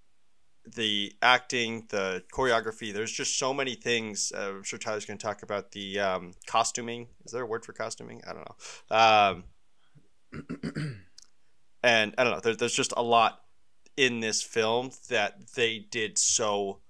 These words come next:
well. Um, for it to take such a simplistic story and tell it in the most complicated way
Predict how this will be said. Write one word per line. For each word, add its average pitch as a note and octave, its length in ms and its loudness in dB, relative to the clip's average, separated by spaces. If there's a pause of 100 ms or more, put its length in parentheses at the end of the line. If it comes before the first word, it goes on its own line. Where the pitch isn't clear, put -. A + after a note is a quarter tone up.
(320)
well. F#2 480 -4 (640)
Um, F2+ 500 0 (380)
for A2 220 2
it B2 140 4
to - 100 -6
take B2 280 -2
such - 560 2
a A#2 200 0
simplistic G#2+ 760 -4
story G#2 800 -2 (1000)
and G#2+ 240 0
tell B2 260 4
it A#2 140 0
in G#2+ 200 -6
the G#2 180 -6
most G2+ 420 -6
complicated A2 720 -6
way E2+ 440 -8